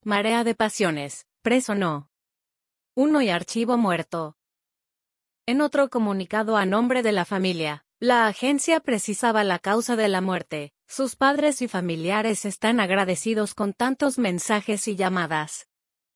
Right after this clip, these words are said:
Juan Carlos hace unos días falleció de un aneurisma cerebral. Pedimos de sus oraciones por toda la familia Ramírez Ayala.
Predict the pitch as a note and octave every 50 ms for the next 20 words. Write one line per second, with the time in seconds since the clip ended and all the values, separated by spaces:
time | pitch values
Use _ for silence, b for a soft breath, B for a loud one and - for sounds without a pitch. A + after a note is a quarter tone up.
0 | _ _ _ _ _ _ _ _ - C4 C4 D4 E4 D#4 - C4+ A#3+ A3 G#3+ A3
1 | A3+ A3 - B3 C4 - - B3+ A#3 A#3 A#3 A#3 A3+ G3+ F#3 G3 F#3+ G3 G3 -
2 | - - F3 E3 E3 D#3+ - - A3+ A3+ A3 G#3 G#3+ G#3+ A#3+ C4+ C4+ B3+ A#3+ A3+
3 | A3 G#3 F#3 F#3 G3+ G#3+ G#3+ - F#3+ F3+ F3 - - G#3+ G3+ G#3 G3+ F#3 F#3 E3+
4 | D3 C#3+ C#3+ C3+ _ _ _ _ _ _ _ _ _ _ _ _ _ _ _ _
5 | _ _ - A#3+ A3+ G#3+ C#4 C#4+ D4 D4 B3 C4+ A3+ - - G3+ - - G3 F#3
6 | F#3 F3+ - - A3+ G#3+ G#3+ G#3 G3+ G3 - - G3+ F#3+ F#3+ - - C4 C#4+ D4+
7 | D#4+ D4+ C#4+ A#3+ - G3 F#3 G3 G#3+ G#3+ G#3+ G3 F#3 F#3+ F#3+ F3+ F3+ G3+ A3+ A#3
8 | A#3+ A#3 A#3 G#3 F#3 F#3 F3 E3 D#3+ D#3 D3+ D3 -